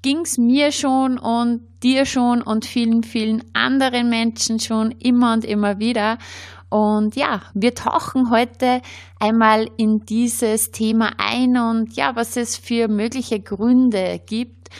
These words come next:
warum wir wieder etwas aufhören oder warum wir etwas nicht durchziehen, was wir ja eigentlich gerne möchten und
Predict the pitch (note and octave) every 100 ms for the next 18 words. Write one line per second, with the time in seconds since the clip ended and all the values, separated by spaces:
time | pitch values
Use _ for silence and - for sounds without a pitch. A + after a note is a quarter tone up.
0 | - - G#3 G#3 C4 C4+ A#3+ B3 A#3+ A#3+
1 | B3 - - - - - A3+ A3+ A3 G#3+
2 | G#3+ G#3+ - - G#3+ - G#3+ G#3 G3 G#3
3 | - - - G3+ C4 C4 C4+ C4+ C4 B3+
4 | A3 G#3 G#3+ A#3 B3 A#3+ A3 - A3+ -
5 | A#3+ A#3+ - - - - B3+ B3+ - -
6 | C#4+ C#4 C#4 E4 - - - - G#3 D4
7 | - D#4 D4 C4 - A3 A3 A3+ A3+ -
8 | G#3 G#3 G3+ G#3 - - G3 F#3+ - G3
9 | G3 C#3 G2